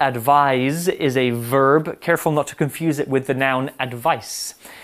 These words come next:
To give somebody advise, no, that's not correct. We give somebody advice, the noun form, but the verb to advise, which is spelled with an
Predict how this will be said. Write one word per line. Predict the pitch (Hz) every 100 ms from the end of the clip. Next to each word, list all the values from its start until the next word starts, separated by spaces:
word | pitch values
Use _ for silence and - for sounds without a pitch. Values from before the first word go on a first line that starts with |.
| - - -
To | 214 190
give | 139 208 226 220 208 160
somebody | - 180 175 156 156 160 160 - -
advise, | 151 139 127 123 139 135 143 175 226 208 170
no, | 131 117 107
that's | 117 -
not | 123 104
correct. | - 117 104 -
We | 131
give | 123 202
somebody | 233 185 160 160 -
advice, | 135 113 110 147 98 - -
the | -
noun | 123 139 131
form, | 113 - 110 107
but | 107 147 -
the | 135
verb | 117 165 208 202 -
to | 165 156 -
advise, | 147 117 110 180 202 143 127 131 175 196 - - - -
which | 151 143
is | 127
spelled | - 139 123
with | 123
an | 117